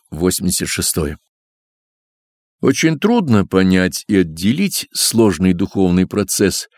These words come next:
происходящий в человеке, от того, что происходит вовне. Не будучи отделено,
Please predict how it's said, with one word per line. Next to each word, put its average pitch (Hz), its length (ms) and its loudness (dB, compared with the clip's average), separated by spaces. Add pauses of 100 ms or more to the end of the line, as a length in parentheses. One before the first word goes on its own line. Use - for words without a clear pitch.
(120)
происходящий 90 680 -2
в - 80 -8
человеке, 90 540 2 (300)
от - 200 -4
того, 151 220 0
что - 180 -4
происходит 139 560 -2
вовне. 117 340 0 (1300)
Не 90 220 2
будучи 190 600 0
отделено, 170 760 2